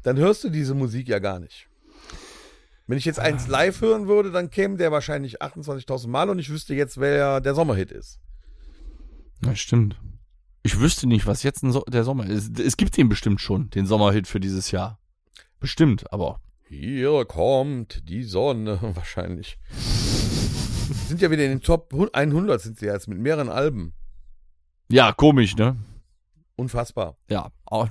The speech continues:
Speaker 2: <laughs> auch schlechte Presse ist Presse, ne?
Speaker 1: Ja.
Speaker 2: Ähm, die Ärzte haben viele Sommerhits geschrieben. Sommer, Sonne, Sonnenschein, Am Strand.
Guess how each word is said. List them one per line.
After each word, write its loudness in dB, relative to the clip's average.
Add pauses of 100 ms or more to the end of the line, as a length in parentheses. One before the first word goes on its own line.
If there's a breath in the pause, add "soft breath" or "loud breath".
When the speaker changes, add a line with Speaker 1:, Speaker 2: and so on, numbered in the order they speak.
(160)
Speaker 2:
<laughs> 2
auch 8
schlechte 4
Presse 4
ist -2
Presse, 2
ne? 0
Speaker 1:
Ja. -4 (1200 loud breath)
Speaker 2:
Ähm, 6
die 8
Ärzte 4
haben 6
viele 2
Sommerhits 2
geschrieben. -10 (120)
Sommer, 4
Sonne, 4
Sonnenschein, -2 (580)
Am 2
Strand. 0